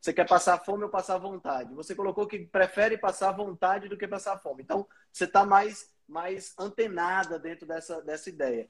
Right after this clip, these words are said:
Me conta como foi essa, essa chegada e que tipo de resultado você teve.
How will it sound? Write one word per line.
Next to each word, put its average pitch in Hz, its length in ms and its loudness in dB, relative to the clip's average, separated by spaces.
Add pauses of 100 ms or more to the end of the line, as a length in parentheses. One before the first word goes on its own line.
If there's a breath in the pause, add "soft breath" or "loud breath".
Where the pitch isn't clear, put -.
(100)
Me 165 100 -8
conta 226 240 0
como 208 220 -4
foi 185 160 0
essa, 151 400 0
essa 139 180 -4
chegada 170 420 8
e 190 40 2
que 208 100 -6
tipo - 200 -6
de 233 80 -6
resultado 185 520 2
você 151 200 -8
teve. 123 280 -12